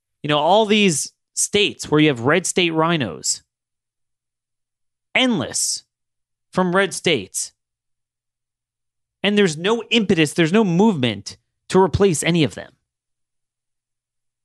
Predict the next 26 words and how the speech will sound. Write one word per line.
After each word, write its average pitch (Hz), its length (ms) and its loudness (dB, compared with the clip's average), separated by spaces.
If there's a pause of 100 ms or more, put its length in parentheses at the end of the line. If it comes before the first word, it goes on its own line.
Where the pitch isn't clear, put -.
(200)
Once 143 200 -2
in 165 40 2
a - 20 2
while, 170 160 2
you 151 60 -6
get 131 140 -2
random 139 360 0
candidates 147 540 -2
that 117 100 -12
decide 120 420 -2
to 113 100 -6
run, 139 360 0 (400)
but 156 100 -2
there's 170 180 2
no 220 140 2
movement. 156 640 -2 (2500)
You 190 80 2
know, 208 40 4
I 196 60 0
kinda 247 200 -4
gave 196 180 2
the 175 60 -4
president 175 420 0
a - 20 -2
hard 160 180 0
time 127 520 0